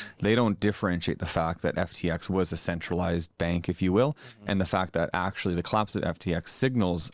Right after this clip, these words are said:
Speaker 1: a good reason to own something like Bitcoin because it's actually showing the fact that centralization can be problematic. But most people don't understand it from that perspective.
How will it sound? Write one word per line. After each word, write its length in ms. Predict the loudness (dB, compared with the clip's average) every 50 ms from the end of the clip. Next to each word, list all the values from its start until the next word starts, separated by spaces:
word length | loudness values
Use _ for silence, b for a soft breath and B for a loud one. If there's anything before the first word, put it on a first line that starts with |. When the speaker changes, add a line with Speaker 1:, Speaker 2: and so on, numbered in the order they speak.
| -4
Speaker 1:
a 80 | -4 -4
good 280 | -2 2 4 4 6 6
reason 480 | 4 2 2 2 0 0 0 -2 -2
to 180 | -2 -2 -2 0
own 240 | 0 2 2 2 2
something 300 | 0 0 0 2 2 2
like 180 | 0 0 0
Bitcoin 500 | -2 -4 -4 -2 0 0 2 2 2 0 B B B B B B B B -2
because 300 | -2 2 2 0 2 2
it's 140 | 0 0
actually 280 | 0 0 0 -2 -4 -2
showing 440 | 0 2 4 4 4 4 4 2 0
the 80 | -2
fact 240 | -2 -2 -4 -4 -2
that 140 | -4 -2 -2
centralization 760 | 0 0 -2 -2 -2 -4 -2 -2 -2 -2 -2 -2 -2 -4 -4
can 140 | -2 -2 -2
be 80 | -2 -2
problematic. 600 | -2 -4 -4 -2 0 2 2 2 2 0 -2 -8 -12 B B B B B -2
But 80 | 0
most 240 | 2 4 2 2 2
people 160 | 0 0 0
don't 240 | 2 0 -2 0 0
understand 800 | -2 -2 0 0 -2 0 2 2 2 2 2 2 0 -2 -4 -8 _ _ _ -6
it 140 | -6 -6 -4
from 180 | -2 -2 -2
that 200 | -2 -2 -4 -4
perspective. 760 | -4 -4 -4 -2 -2 -2 -4 -4 -6 -6 -6 -6 -6 -12